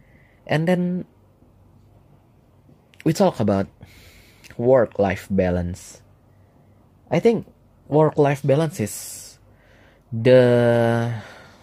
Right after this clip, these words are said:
the goals of most millennials around the world. <laughs> That, that's true, man. I mean, like, work-life balance.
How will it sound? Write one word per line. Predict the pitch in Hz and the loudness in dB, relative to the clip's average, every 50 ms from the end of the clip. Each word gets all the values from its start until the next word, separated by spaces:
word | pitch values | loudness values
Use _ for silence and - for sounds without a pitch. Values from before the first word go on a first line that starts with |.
| _ _ _ _ _ _ _ _ _ _ _ _ _ _ _ _ _ _ _ _ _ - - - - - | _ _ _ _ _ _ _ _ _ _ _ _ _ _ _ _ _ _ _ _ _ -20 -20 -20 -12 -6
the | 131 135 147 | -2 -2 0
goals | 156 165 180 147 107 107 123 - - - - - - - - | 2 4 4 6 6 4 2 -2 -8 -16 -16 -20 -12 -4 -2
of | 120 123 - - | -2 -2 -2 -6
most | - 131 127 127 123 120 123 - - - 123 | -8 -8 -4 -4 -2 -2 -4 -6 -8 -8 -6
millennials | 113 110 104 104 101 101 101 98 92 92 92 - - - - - - - - - - _ _ - - - - - _ _ _ - | -4 -2 0 0 0 -2 -2 -4 -4 -6 -8 -12 -16 -18 -16 -18 -18 -18 -20 -20 -20 _ _ -20 -20 -20 -20 -20 _ _ _ 0
around | 104 104 104 98 98 95 95 95 | 2 4 4 2 0 -2 -2 -2
the | 90 92 | -2 -2
world. | 90 90 92 90 87 82 76 64 64 | -2 0 0 0 -2 -2 -4 -6 -6
<laughs> | 67 - - - 107 85 85 90 - - - - 90 - - - - 98 - 95 - - - - - 117 - - - - - - - - - 156 143 - - - _ _ _ _ _ _ _ _ _ _ _ _ _ _ _ - - - - - - - - - - - - | -6 -6 -6 -6 -6 -6 -6 -8 -10 -10 -10 -8 -8 -10 -10 -8 -8 -8 -8 -8 -10 -10 -12 -12 -12 -12 -16 -20 -20 -20 -20 -20 -20 -16 -14 -14 -14 -14 -16 -20 _ _ _ _ _ _ _ _ _ _ _ _ _ _ _ -20 -20 -18 -16 -16 -18 -18 -20 -20 -20 -16 -4
That, | - 160 208 214 - | 0 0 2 2 2
that's | 415 370 - - - | 0 0 -2 -2 -2
true, | - 202 165 | 0 2 2
man. | 131 123 120 117 139 | 2 2 2 0 -2
I | 143 | -2
mean, | 160 190 196 185 | -2 0 2 2
like, | 147 - - _ _ _ _ _ _ _ _ _ _ _ _ _ _ _ _ _ _ _ _ _ _ _ _ _ | 0 0 -2 _ _ _ _ _ _ _ _ _ _ _ _ _ _ _ _ _ _ _ _ _ _ _ _ _
work-life | - 156 202 233 240 - - 131 139 151 160 156 - - 101 | -2 0 0 0 0 0 -2 -4 -2 -2 -2 -4 -6 -6 -6
balance. | 95 107 107 151 185 185 139 98 95 - - - - - | -4 -4 -2 -2 -2 -2 -2 -4 -6 -8 -12 -18 -18 -20